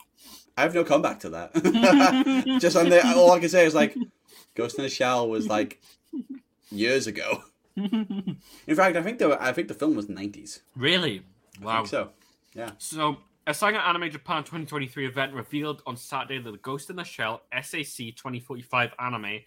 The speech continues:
Speaker 2: will have a theatrical project this year. Um, the first season debuted on Netflix worldwide in April twenty twenty with twelve episodes. I didn't even know it was an anime.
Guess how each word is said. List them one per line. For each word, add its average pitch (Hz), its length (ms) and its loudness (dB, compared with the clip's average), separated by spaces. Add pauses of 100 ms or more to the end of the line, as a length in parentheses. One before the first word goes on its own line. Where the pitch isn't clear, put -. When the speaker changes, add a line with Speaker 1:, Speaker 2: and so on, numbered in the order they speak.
(160)
Speaker 2:
will 127 80 -6
have 113 100 -4
a 113 40 -14
theatrical - 500 -10
project 107 460 -12
this - 220 -18
year. 90 140 -16 (260)
Um, 117 360 -2 (160)
the 104 80 -14
first 202 320 -4
season 175 300 -6
debuted 123 520 -4
on 113 80 -12
Netflix 117 460 -12
worldwide 101 560 -10
in 104 160 -16 (100)
April 143 380 -8
twenty 135 260 -12
twenty 120 340 -14
with 107 160 -14
twelve 104 300 -10 (100)
episodes. 87 640 -16 (100)
I 156 100 2
didn't 180 280 -4
even 175 300 -6
know 160 120 -4
it 117 140 -8
was 110 320 -8
an 95 80 -12
anime. 85 440 -16